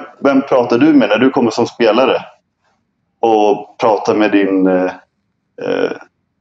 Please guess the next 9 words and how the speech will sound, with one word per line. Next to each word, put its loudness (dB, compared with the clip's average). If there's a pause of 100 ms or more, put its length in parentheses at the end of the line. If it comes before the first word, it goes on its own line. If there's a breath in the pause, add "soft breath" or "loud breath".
(140)
med 2
Gustav 0
Rydegård 2
då? -4 (680 soft breath)
Är 0
det 4
agenten 2
eller 2
sportchefen -2